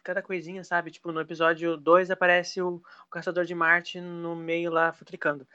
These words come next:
As pessoas vão dizer, "Ah, nossa, ele vai tá ali, vou ver o próximo episódio, ver que, se ele aparece mais e tal."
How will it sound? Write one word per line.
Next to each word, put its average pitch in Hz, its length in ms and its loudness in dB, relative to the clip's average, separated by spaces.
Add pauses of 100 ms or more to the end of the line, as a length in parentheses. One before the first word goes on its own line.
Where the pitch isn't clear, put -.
(120)
As 151 120 -14
pessoas 156 120 -6
vão 156 80 -6
dizer, 151 160 -8
"Ah, - 380 -6
nossa, 214 320 0
ele 196 100 2
vai 196 120 0
tá 202 120 -4
ali, 208 240 -4
vou 190 240 -4
ver 190 80 0
o 196 40 0
próximo 196 240 -12
episódio, 190 340 -6
ver 185 80 -16
que, 180 160 -16
se 175 120 -18
ele 180 100 -8
aparece 180 320 -8
mais 190 300 -8
e - 40 -20
tal." 185 200 -10